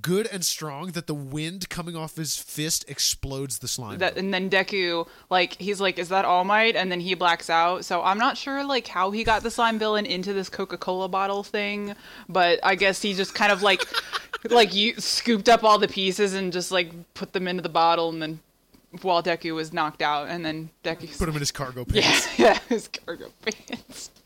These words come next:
Speaker 1: All Might has to dress really weirdly, right? Like, he's gotta be kind of a weird dresser because he's two very, very different sizes.
Speaker 2: Yeah, I mean, well, you see, like,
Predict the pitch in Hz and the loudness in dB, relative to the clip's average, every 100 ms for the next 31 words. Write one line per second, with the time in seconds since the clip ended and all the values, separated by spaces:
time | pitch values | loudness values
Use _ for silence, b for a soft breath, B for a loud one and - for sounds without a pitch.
0 | 571 605 554 508 - _ 605 - - B | -12 -8 -8 -10 -16 _ -20 -20 -6 B
1 | B B 226 302 392 359 277 - 220 151 | B B -2 -4 -6 -6 -8 -6 -8 -6
2 | 160 160 - 139 147 139 123 123 123 107 | -4 -4 -6 -6 -8 -8 -8 -10 -10 -12
3 | 95 98 117 131 139 - 190 - 262 208 | -14 -14 -14 -12 -14 -10 -12 -10 -10 -12
4 | 165 170 - 165 160 165 147 151 135 139 | -14 -14 -8 -8 -6 -8 -8 -10 -12 -10
5 | 131 131 127 110 127 147 143 143 - 214 | -8 -8 -10 -14 -12 -12 -10 -10 -10 -12
6 | 170 135 143 135 131 127 123 127 123 117 | -12 -10 -8 -8 -10 -10 -10 -12 -10 -8
7 | 120 107 113 120 247 254 349 320 285 311 | -8 -6 -8 -4 -2 4 8 8 8 6
8 | 339 247 247 294 294 277 80 92 92 262 | 4 0 2 4 4 0 -6 -12 -12 -4
9 | 277 277 - 285 302 320 294 247 226 220 | 0 0 0 2 4 4 2 0 -2 -4